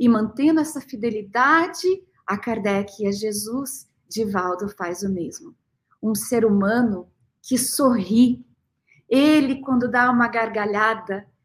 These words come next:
é uma delícia de se ver, porque ele ri com a alma,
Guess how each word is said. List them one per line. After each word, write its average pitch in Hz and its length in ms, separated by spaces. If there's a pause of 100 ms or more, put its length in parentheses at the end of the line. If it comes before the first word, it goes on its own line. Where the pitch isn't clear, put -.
(120)
é 240 140
uma 226 180
delícia 202 640
de 202 140
se - 200
ver, 196 360 (460)
porque 294 220
ele 294 180
ri 240 540
com - 100
a 226 180
alma, 202 540